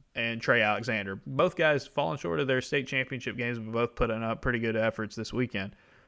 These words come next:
um, you know, statistically spe-, especially. So we will see how those guys, uh, do moving forward at Auburn. So that was thirteen, but now Powell's gone, so that brings you back down to twelve.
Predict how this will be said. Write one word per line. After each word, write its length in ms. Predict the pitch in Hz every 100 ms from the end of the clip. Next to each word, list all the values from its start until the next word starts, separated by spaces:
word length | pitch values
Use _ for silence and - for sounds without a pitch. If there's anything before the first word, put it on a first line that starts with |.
| -
um, 500 | 120 120 110 107 110 - -
you 60 |
know, 60 | 117
statistically 580 | - 113 127 120 92 98
spe-, 360 | - 123 113 - _ -
especially. 600 | 117 - 120 113 107 95
So 260 | - 104 107 _ _ _
we 100 | - 120
will 80 | 110
see 180 | 127
how 120 | 110 110
those 220 | 113 113
guys, 300 | 113 104 107
uh, 420 | 104 95 113 107 107
do 140 | 117
moving 260 | 110 110 101
forward 320 | 127 127 110
at 60 | 101
Auburn. 320 | 101 101 101 _ _ _ _ _ _ _ _ _
So 120 | -
that 180 | 127 147
was 140 | 156 -
thirteen, 460 | 139 110 139 120
but 100 | 107
now 180 | 120 127
Powell's 400 | 123 135 135 123
gone, 240 | 127 113
so 80 | 110
that 100 | 113
brings 180 | 117 113
you 80 | 113
back 220 | 107 104
down 180 | 104 98
to 40 |
twelve. 400 | - 131 113 -